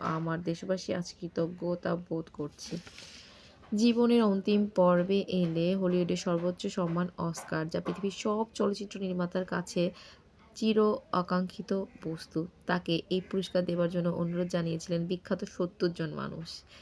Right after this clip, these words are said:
এদের মধ্যে ছিলেন স্পিলবার্গ, কপোলা, নিউম্যান, জর্জ লুকাস, আকিরা কুরোসাওয়া। সত্যজিতের সমগ্র সৃষ্টিকে মূল্যায়ন করে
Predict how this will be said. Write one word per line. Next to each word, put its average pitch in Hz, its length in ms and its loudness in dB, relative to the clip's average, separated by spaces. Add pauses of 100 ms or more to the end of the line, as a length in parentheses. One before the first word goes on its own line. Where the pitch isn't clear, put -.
(140)
এদের 180 180 6
মধ্যে 180 220 4
ছিলেন 175 360 2
স্পিলবার্গ, 170 800 2
কপোলা, 160 600 0
নিউম্যান, 160 500 -2
জর্জ 160 340 -2
লুকাস, 160 680 -4
আকিরা 160 480 -2
কুরোসাওয়া। 160 720 -4 (120)
সত্যজিতের 220 500 -2
সমগ্র 226 460 -4
সৃষ্টিকে 208 420 -4
মূল্যায়ন 185 400 -2
করে 180 320 0